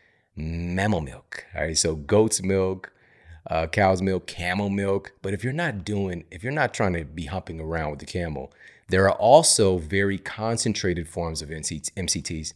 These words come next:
that I personally use literally every day in the form of these M C T oils, because also M C Ts can be found in coconut and palm, but coconut specifically is definitely the more, uh,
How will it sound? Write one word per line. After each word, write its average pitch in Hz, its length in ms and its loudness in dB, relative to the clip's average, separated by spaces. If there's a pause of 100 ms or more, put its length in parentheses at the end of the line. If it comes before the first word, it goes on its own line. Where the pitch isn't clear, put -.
(160)
that 87 240 -6
I 104 160 4
personally 101 420 -2
use 85 440 -8 (140)
literally 110 420 0
every 82 260 0
day 73 440 -10 (560)
in 90 60 -2
the 87 60 -4
form 104 180 2
of 90 40 0
these 87 200 -2 (100)
M 104 180 -2
C 92 240 0
T 87 240 -8
oils, 82 240 -4
because 82 220 -8
also 117 340 2
M 95 160 0
C 92 140 -4
Ts 87 260 -4
can 82 120 -4
be 82 60 -8
found 82 460 -10 (300)
in 80 140 -4
coconut 82 600 -6 (160)
and 82 160 -12
palm, 98 340 2
but - 140 -8
coconut - 400 -2
specifically - 680 -4 (380)
is 80 120 -4
definitely 90 380 -4
the 78 80 -10
more, 80 380 -8 (480)
uh, - 200 -20